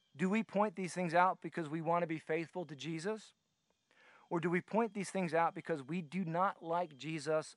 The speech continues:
upsetting our plans? We do not want a Jesus who interferes with our aspirations, our version of the American dream, but that means we do not really want Jesus.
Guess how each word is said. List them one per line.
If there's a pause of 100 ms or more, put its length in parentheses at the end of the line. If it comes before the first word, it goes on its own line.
upsetting (160)
our
plans? (1500)
We
do
not
want
a
Jesus
who
interferes
with
our
aspirations, (220)
our
version
of
the
American
dream, (720)
but
that
means
we
do
not
really
want
Jesus.